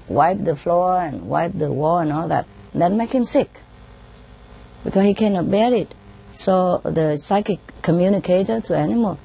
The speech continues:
tell her, "Don't use chemical anymore. It's you, uh, you know, vinegar solution the way I have taught you." And then the, the dog immediately, uh, put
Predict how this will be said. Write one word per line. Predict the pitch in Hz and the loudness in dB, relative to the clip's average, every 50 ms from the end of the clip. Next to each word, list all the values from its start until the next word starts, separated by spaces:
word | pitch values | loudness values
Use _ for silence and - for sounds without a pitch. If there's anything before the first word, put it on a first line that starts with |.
| - - - | -18 -18 -4
tell | - 185 202 220 220 | 0 2 4 4 4
her, | 202 180 | 4 4
"Don't | 180 180 175 185 190 | 2 0 0 0 0
use | 202 214 214 208 - - - - | 0 0 0 -2 -4 -12 -18 -8
chemical | - - 277 311 294 220 - 175 151 131 | -2 0 2 2 2 2 0 -2 -4 -2
anymore. | 117 135 139 135 127 131 131 131 127 127 - - - - | -2 -4 -4 -4 -6 -6 -8 -8 -10 -12 -16 -20 -16 -8
It's | - - - 202 | -8 -6 -2 2
you, | 214 226 220 214 202 190 | 2 4 4 4 4 2
uh, | 175 160 156 135 | 2 2 0 -2
you | - - 226 220 | -2 -2 0 0
know, | 202 180 170 | 0 -2 -2
vinegar | 175 226 254 262 233 196 196 180 | 0 0 0 0 2 0 -2 -2
solution | - - 185 196 233 240 - 220 185 165 | -2 -2 0 0 0 0 0 0 0 0
the | 156 147 | 0 0
way | 147 160 165 170 | -2 -2 -2 -2
I | 160 165 180 | -2 -2 -4
have | 190 190 190 | -6 -8 -8
taught | - 254 254 240 - - | -8 -8 -8 -8 -6 -6
you." | - 208 - - - - - - - - - - - - - - - - - - - | -6 -6 -6 -8 -16 -20 -20 -20 -20 -20 -20 -20 -20 -20 -20 -20 -20 -20 -14 -2 2
And | 196 196 190 | 2 4 4
then | 196 190 190 190 170 | 4 2 2 2 2
the, | 170 156 147 147 | 2 2 2 0
the | 160 160 | 0 -2
dog | 156 170 190 208 226 226 - | 0 2 2 2 0 0 0
immediately, | 220 202 214 226 247 196 185 170 - 175 165 151 135 - - - - - - _ - - - - - - - - - - - - - | 0 2 2 2 2 0 -2 -2 -2 -2 -2 -4 -4 -8 -12 -20 -20 -20 -20 _ -20 -20 -20 -20 -20 -20 -20 -20 -20 -20 -20 -2 0
uh, | 139 127 87 80 71 - - - | 2 2 2 2 0 -2 -6 -2
put | - 240 233 233 | 0 0 0 0